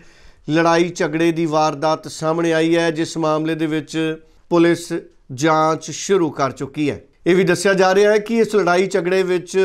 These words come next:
ਅਕਾਲੀ ਦਲ ਦਾ ਇੱਕ ਵਰਕਰ ਵੀ ਜ਼ਖਮੀ ਹੋਇਆ ਹੈ ਅਤੇ ਕਾਂਗਰਸ ਪਾਰਟੀ ਦੇ ਵਰਕਰਾਂ ਦੀਆਂ ਦੋ ਕਾਰਾਂ ਨੂੰ ਵੀ ਨੁਕਸਾਨ ਪਹੁੰਚਿਆ ਤੇ ਉਹਨਾਂ ਦੇ ਸ਼ੀਸ਼ੇ ਵੀ ਤੋੜ ਦਿੱਤੇ ਗਏ ਨੇ। ਹਾਲਾਂਕਿ ਬੈਂਸ ਭਰਾਵਾਂ ਦੇ ਵਾਰਡਾਂ ਵਿੱਚ ਵੀ ਕਿਤੇ ਨਾ ਕਿਤੇ ਹਲਕੀ ਫੁਲਕੀ ਹਿੰਸਾ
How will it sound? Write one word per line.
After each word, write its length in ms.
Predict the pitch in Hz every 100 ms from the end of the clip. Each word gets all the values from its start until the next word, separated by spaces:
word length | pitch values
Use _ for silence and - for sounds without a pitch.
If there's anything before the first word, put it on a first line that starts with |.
| 185
ਅਕਾਲੀ 340 | 160 170 190
ਦਲ 260 | 180 180 175
ਦਾ 160 | 175
ਇੱਕ 260 | 170 170 170
ਵਰਕਰ 520 | 151 160 160 190 185
ਵੀ 160 | 175 185
ਜ਼ਖਮੀ 420 | 156 - 175 175
ਹੋਇਆ 220 | 165 170
ਹੈ 240 | 180 180 - _ _ - _ _ -
ਅਤੇ 180 | 185
ਕਾਂਗਰਸ 500 | 175 185 170 175 175
ਪਾਰਟੀ 460 | - 170 165 160 180
ਦੇ 200 | 170 175
ਵਰਕਰਾਂ 480 | 170 160 165 175 175
ਦੀਆਂ 360 | 160 165 160 165 _ _ _ 135
ਦੋ 300 | 143 170 170
ਕਾਰਾਂ 420 | 170 160 165 170
ਨੂੰ 140 | 165 160
ਵੀ 120 | 165
ਨੁਕਸਾਨ 440 | 165 160 165 165
ਪਹੁੰਚਿਆ 420 | 165 170 170 180 165
ਤੇ 100 | 170
ਉਹਨਾਂ 220 | 160 156
ਦੇ 120 | 160
ਸ਼ੀਸ਼ੇ 420 | 147 170 147 165
ਵੀ 160 | 156 170
ਤੋੜ 240 | 165 147
ਦਿੱਤੇ 260 | 135 131 135
ਗਏ 220 | 139 160
ਨੇ। 140 | 165 - - - - -
ਹਾਲਾਂਕਿ 260 | 214 240 226
ਬੈਂਸ 340 | 208 233 233
ਭਰਾਵਾਂ 340 | 240 214 208 220
ਦੇ 80 |
ਵਾਰਡਾਂ 320 | 208 190 196 208
ਵਿੱਚ 260 | 196 190 190
ਵੀ 220 | 190 196
ਕਿਤੇ 300 | 190 190 190
ਨਾ 100 | 190
ਕਿਤੇ 440 | 185 190 185 185 147
ਹਲਕੀ 400 | 170 170 170 180
ਫੁਲਕੀ 560 | - 175 170 170 170 165
ਹਿੰਸਾ 400 | 156 151 - 165